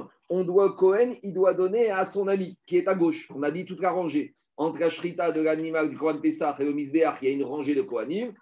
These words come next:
Donc le Kohen, il prend le sang dans un récipient, il donne à son voisin de gauche, et un, et cetera,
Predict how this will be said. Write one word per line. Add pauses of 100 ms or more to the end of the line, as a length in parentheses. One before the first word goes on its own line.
(200)
Donc
le
Kohen,
il
prend
le
sang
dans
un
récipient,
il
donne (140)
à
son
voisin
de
gauche,
et
un, (120)
et
cetera,